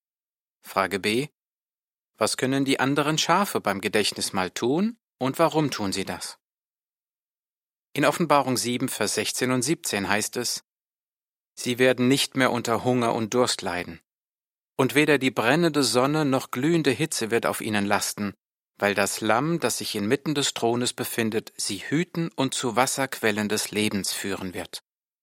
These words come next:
Und Gott wird jede Träne von ihren Augen abwischen." Momentan müssen einige in Jehovas Volk wegen schwieriger wirtschaftlicher Verhältnisse oder Unruhen und Kriegen Hunger leiden.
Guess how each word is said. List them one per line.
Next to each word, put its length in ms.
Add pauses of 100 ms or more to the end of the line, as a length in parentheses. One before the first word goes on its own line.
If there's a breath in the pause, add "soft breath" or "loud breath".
(420)
Und 200
Gott 220
wird 200
jede 440
Träne 380
von 180
ihren 280
Augen 420
abwischen." 560 (1700)
Momentan 540
müssen 280
einige 400
in 100
Jehovas 460
Volk 340
wegen 280
schwieriger 640
wirtschaftlicher 640
Verhältnisse 720
oder 320
Unruhen 540
und 200
Kriegen 580
Hunger 280
leiden. 400